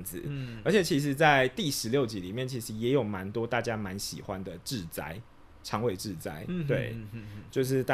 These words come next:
Speaker 1: 家可以回去看一下十六。呃，十七也不错，但是十七的，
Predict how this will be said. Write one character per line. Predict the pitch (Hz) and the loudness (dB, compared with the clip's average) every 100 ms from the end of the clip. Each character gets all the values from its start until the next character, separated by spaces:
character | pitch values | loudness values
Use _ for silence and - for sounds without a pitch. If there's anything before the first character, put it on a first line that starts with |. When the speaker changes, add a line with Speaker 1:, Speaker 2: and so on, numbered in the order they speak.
| 127 | 4
Speaker 1:
家 | |
可 | 127 135 | 4 2
以 | |
回 | 98 104 | 2 -2
去 | 127 | -2
看 | - 110 | -2 -2
一 | 101 | 0
下 | 117 101 92 | 0 -2 -2
十 | - - 87 | -2 -4 -4
六。 | 107 95 - - - - | -4 -4 -8 -16 -14 0
呃， | 151 | 2
十 | 156 214 | 4 4
七 | 202 190 | 4 8
也 | 143 | 6
不 | 117 | 6
错， | 120 196 143 | 2 4 6
但 | 170 | 4
是 | 180 | 4
十 | 170 139 | 2 0
七 | 131 151 | 0 4
的， | 147 117 | 6 6